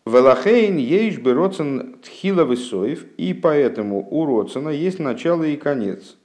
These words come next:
«Шеникра тхила самахшова, весоефа демахшова». А помните, соев майсов махшова тхила.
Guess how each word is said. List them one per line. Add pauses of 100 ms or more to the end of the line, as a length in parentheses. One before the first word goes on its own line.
«Шеникра
тхила
самахшова, (480)
весоефа
демахшова». (1600)
А
помните,
соев
майсов
махшова
тхила.